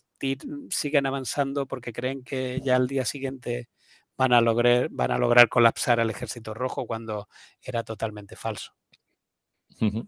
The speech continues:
Speaker 1: Que hay
Speaker 2: Sí, que subestiman la capacidad de generación de fuerzas
Speaker 1: Sí, sí,
Speaker 2: soviéticas.
Speaker 1: absolu-, absolutamente, sí.
Speaker 2: Eh, eh, es muy interesante esto porque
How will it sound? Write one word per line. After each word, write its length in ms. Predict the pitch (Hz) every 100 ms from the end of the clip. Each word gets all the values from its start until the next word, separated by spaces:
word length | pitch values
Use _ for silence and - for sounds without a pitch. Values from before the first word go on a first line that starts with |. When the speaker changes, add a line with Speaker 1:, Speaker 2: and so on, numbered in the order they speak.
| _
Speaker 1:
Que 80 | - 110
hay 80 | 127
Speaker 2:
Sí, 80 |
que 100 | 117 98
subestiman 520 | 110 101 - 120 123
la 100 | 123
capacidad 440 | 113 107 - 110 107
de 60 |
generación 440 | - 107 98 107 98
de 80 |
fuerzas 600 | 87 104 98 101 98 95
Speaker 1:
Sí, 60 | -
sí, 120 | 101
Speaker 2:
soviéticas. 260 | 101 123 87
Speaker 1:
absolu-, 100 | 123 -
absolutamente, 840 | 120 - 113 120 107 110 110 98 _ _
sí. 200 | - 117
Speaker 2:
Eh, 200 | 98 - 131 -
eh, 200 | 127 131
es 140 | 135 127
muy 140 | 175
interesante 400 | 180 143 147 139
esto 200 | 147 175
porque 460 | 139 120 120 104